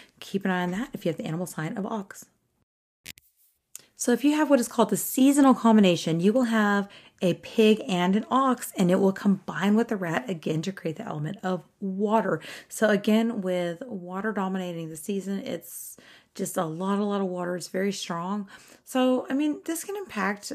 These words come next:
people in different ways because obviously not everyone, you know, it depends on if you're a water ox or a water pig or, you know, an earth ox. Or, so it's gonna impact us in different ways depending on what is, um, your heavenly stem is called, the element above your animal sign.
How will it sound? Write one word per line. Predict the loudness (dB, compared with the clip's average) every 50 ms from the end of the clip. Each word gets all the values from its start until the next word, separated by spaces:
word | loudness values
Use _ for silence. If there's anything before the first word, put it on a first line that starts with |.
| -12 -12 -8
people | -6 -6 -2 -2 0 0
in | 0 0
different | -2 -4 -4 -6 -8 -8
ways | -6 -6 -6 -4 -4 -4 -4 -6
because | -8 -10 -10 -8 -8
obviously | -6 -4 -4 -4 -4 -4 -4 -4 -4 -4 -4 -6 -10 -18 -20 -20 -10 _ -2
not | 0 2 2 2
everyone, | 2 2 4 4 2 2 2 0 0 0
you | 2 2
know, | 2 2
it | 2 2
depends | 2 4 4 4 4 4
on | 2 2 0
if | -2 -2 -2
you're | -2 0 2
a | 2
water | 2 2 4 4 4 4 4 2
ox | 0 0 0 -2 -6 -8 -4 -2
or | -2 0 0 -2 -2 0 0 2
a |
water | 2 2 2 2 2 0
pig | -2 -2 0 0 0 0 0 -2
or, | -2 -2 -2 -2 -4 -6 -10 -14 -16 -16 -8 -2
you | 0 2
know, | 4 4 4 2
an | 2 2 4
earth | 4 4 4 4
ox. | 2 0 0 -2 -2 -2
Or, | -2 0 0
so | 0 2 2
it's | 0 0 0
gonna | 0 0 0
impact | 0 -2 -2 -4 -4 -4
us | -4 -2 0
in | 0
different | 0 0 -4 -6 -6 -6
ways | -4 -4 -4 -4 -4
depending | -6 -6 -4 -2 -2 -2 -2
on | -4 -6 -6
what | -8 -8 -6 -6
is, | -6 -6 -8 -10 -16 -20 -20 -20 -20 -20 _ _ -8
um, | -6 -4 -2
your | -2 -2 -2 -4
heavenly | -4 -2 -2 -2 0 0 0 0 -2
stem | -2 -4 -2 -2 0 0 -2
is | -2 -4
called, | -4 -4 -2 0 -2
the | -2 -2
element | -2 -2 -2 0 -2 -2 -2
above | -2 -4 -4 -4 -2 -4 -4 -4
your | -4 -6 -6
animal | -4 -4 -4 -2 -2 -4 -4
sign. | -6 -8 -8 -6 -6 -4 -6